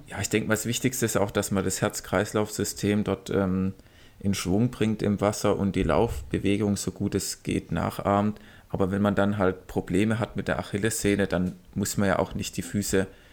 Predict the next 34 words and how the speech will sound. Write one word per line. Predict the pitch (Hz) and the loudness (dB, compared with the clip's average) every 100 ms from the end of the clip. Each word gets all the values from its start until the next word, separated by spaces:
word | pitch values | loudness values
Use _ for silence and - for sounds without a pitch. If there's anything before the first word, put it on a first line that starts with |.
| - - - | -20 -20 -2
irgendwie | 101 101 92 98 | 0 0 -2 0
bewegen, | 101 85 92 104 | 0 2 2 2
sodass | 101 98 90 - | -2 0 0 0
man | 95 | 0
in | |
diesen | 92 98 | 0 -2
Schmerzbereich | - 98 - - 92 85 69 - | -4 -2 -2 -2 0 0 0 -2
reinkommt. | 87 92 95 87 90 | 0 0 -2 -4 -4
Das | 92 - | -6 0
wäre | 90 92 | 0 0
kontraproduktiv. | - 95 90 - 95 87 - 95 - | -2 -4 -4 -4 -4 -4 -4 -8 -8
Ich | - | -6
denk | 95 | -4
mal, | 90 | -2
das | 87 - | -4 -4
Wichtigste | 101 - - 95 | -6 -6 -4 0
beim | 98 | 0
Aquajogging | - - 95 - 101 92 | -2 -4 -4 -2 -2 -2
ist, | - 95 95 | -4 -4 -4
dass | - | -4
die | 98 | -4
Bewegung | 90 95 95 98 | 0 0 0 -2
so | - 95 | 0 2
ausgeführt | 92 101 - - 95 | 2 2 -4 -2 0
werden | 82 95 95 | 2 2 0
kann, | - 90 - - - - - - | -4 -6 -8 -20 -20 -20 -20 -10
dass | - - | -8 -4
man | 95 | -2
eben | 87 95 90 87 - - - - - | 0 0 0 -2 -8 -12 -12 -16 -10
die | 92 | -6
Probleme | - - 92 92 92 - - - - - - - _ | -6 0 0 2 -2 -4 -18 -20 -20 -20 -20 -20 _
nicht | 196 - - | 0 0 2
hat. | 82 - - - - - - - | 0 0 -10 -18 -20 -20 -20 -2
Aber | - 104 | 2 2